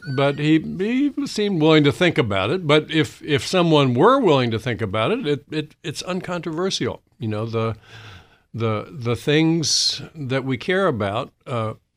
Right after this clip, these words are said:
are defined very heavily in relative terms. Everybody wants to have a special occasion for his daughter's wedding. What's special? It's a purely relative concept.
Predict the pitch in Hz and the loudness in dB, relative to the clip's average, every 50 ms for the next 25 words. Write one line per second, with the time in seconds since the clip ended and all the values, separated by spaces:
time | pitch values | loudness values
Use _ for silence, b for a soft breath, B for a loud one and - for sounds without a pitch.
0 | _ _ _ _ _ _ _ _ _ _ 175 143 131 135 131 107 127 117 - - | _ _ _ _ _ _ _ _ _ _ -6 -4 -2 -2 -2 -2 -4 -4 -2 -2
1 | 135 135 143 147 147 143 143 127 110 107 117 175 208 214 185 147 160 165 135 139 | 0 0 2 2 0 0 -2 -4 -4 -4 -4 -2 -2 0 0 0 0 -2 0 0
2 | 143 139 127 123 135 135 131 127 120 113 - 139 120 104 95 - - _ 214 233 | 0 0 0 0 0 2 2 0 -2 -2 -2 -2 -2 -2 -4 -6 -6 _ 0 0
3 | 226 214 196 165 147 143 135 127 120 127 123 110 - - - 110 120 123 113 98 | 2 2 2 4 4 4 4 4 2 2 0 0 -2 -4 -2 -2 0 -2 -2 -2
4 | 107 101 98 - - - - 139 131 117 - - 131 113 110 101 - - 131 127 | -4 -4 -4 -6 -8 -6 -4 -2 -2 -2 -2 0 0 0 0 -2 -4 -4 -2 -2
5 | 117 107 104 104 95 95 - - - 113 104 101 95 - - 123 113 107 104 92 | -2 -2 -4 -6 -8 -8 -10 -8 -4 -4 -2 -2 -4 -4 -4 -2 -2 -2 -2 -4
6 | 92 98 101 95 87 87 - - _ _ _ _ _ _ _ _ _ _ _ _ | -4 -4 -6 -6 -6 -8 -12 -16 _ _ _ _ _ _ _ _ _ _ _ _
7 | _ _ _ _ _ _ _ _ _ b b b b b b b 123 123 127 - | _ _ _ _ _ _ _ _ _ b b b b b b b -2 -2 0 0
8 | - - - 196 202 - - 139 110 101 - - 123 - - - 185 180 170 151 | -4 0 2 2 2 2 0 -2 -4 -4 -6 -8 -12 -12 -4 -2 0 0 2 0
9 | 139 123 135 135 131 127 120 113 - - 131 127 120 - - 107 92 - b | 0 0 2 2 2 0 -2 -4 -6 -6 -4 -4 -4 -4 -6 -8 -8 -10 b